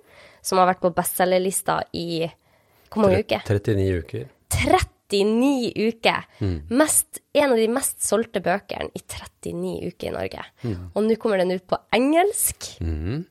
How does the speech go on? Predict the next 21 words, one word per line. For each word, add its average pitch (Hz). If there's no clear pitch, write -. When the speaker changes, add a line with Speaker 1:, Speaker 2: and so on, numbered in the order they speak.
Speaker 1:
Det 185
er -
helt 190
rått. -
Og 269
i 240
dag, -
når 220
vi -
spiller 269
inn 240
denne 196
episoden, -
da 240
har 214
du 190
kommet 196
ut -
med 175
Speaker 2:
Pulskuren 104
helsedagbok. 92